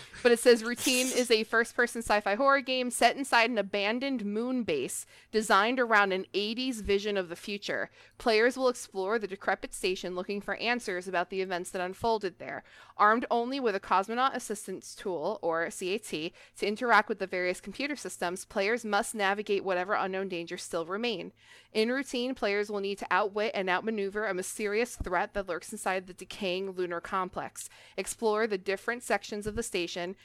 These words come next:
from abandoned malls to deteriorating living quarters, to piece together the fate of those that once lived there.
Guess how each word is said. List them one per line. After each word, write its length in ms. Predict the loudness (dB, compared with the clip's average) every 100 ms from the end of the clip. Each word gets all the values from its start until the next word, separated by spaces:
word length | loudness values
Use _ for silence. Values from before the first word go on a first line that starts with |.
| -20
from 200 | -10 -2
abandoned 640 | 0 2 2 2 0 -2 -2
malls 640 | 4 6 6 4 0 -6 -16 -10
to 120 | -6
deteriorating 800 | -4 -4 -2 2 4 4 2 0
living 300 | 0 0 -2
quarters, 560 | -4 -2 -2 -4 -6 -10 -18 -6
to 100 | -6
piece 280 | -4 -6 -6
together 380 | 0 2 2
the 100 | 0
fate 340 | -2 0 -2 -2
of 140 | -4
those 260 | -2 -2 -2
that 140 | -4
once 240 | -4 -6 -2
lived 260 | -2 -2
there. 280 | -8 -8 -8